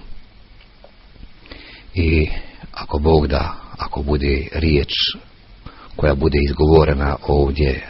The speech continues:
na našem druženju potekla iz srca, nadamo se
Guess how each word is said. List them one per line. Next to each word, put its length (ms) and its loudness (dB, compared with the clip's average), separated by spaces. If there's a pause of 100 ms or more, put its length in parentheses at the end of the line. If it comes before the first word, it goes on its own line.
na 400 -6
našem 420 0
druženju 720 0 (380)
potekla 440 2
iz 80 -4
srca, 520 0 (400)
nadamo 400 4
se 160 -2